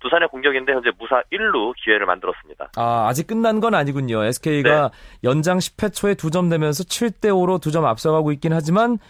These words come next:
Speaker 2: 두산, 아, 또 공격 기회가 있기 때문에 좀 지켜봐야 될 것 같고요.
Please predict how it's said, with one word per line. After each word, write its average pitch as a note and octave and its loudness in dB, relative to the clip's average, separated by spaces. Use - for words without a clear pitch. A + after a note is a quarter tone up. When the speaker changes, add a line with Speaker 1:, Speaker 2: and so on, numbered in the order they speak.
Speaker 2:
두산, C#3 -2
아, F2+ -4
또 A#2+ -4
공격 C3+ -2
기회가 C#3 -2
있기 A#2+ -4
때문에 B2 -4
좀 B2 -4
지켜봐야 B2+ -2
될 A2+ -4
것 B2+ -4
같고요. G#2+ -2